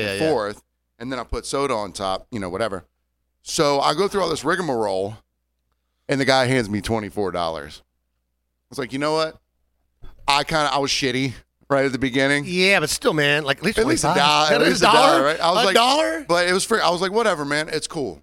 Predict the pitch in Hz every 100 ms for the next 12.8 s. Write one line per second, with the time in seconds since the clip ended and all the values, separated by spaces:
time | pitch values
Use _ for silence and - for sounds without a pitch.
0 | - 190 185 147 123 151 202 - 214 -
1 | _ 190 220 220 165 151 156 120 113 127
2 | 120 113 101 87 104 95 82 85 _ _
3 | _ _ _ - 123 117 117 110 101 127
4 | 151 110 107 127 147 87 87 104 98 -
5 | - 160 143 131 147 - - 151 170 165
6 | 151 143 120 104 120 156 180 156 139 117
7 | 120 110 127 92 80 _ _ _ - 135
8 | 135 - - 156 101 - 160 139 143 151
9 | 120 - 107 87 - - - - - 50
10 | _ _ _ _ _ - 143 165 147 139
11 | 127 120 110 104 _ _ _ _ _ 110
12 | 110 101 95 82 76 71 76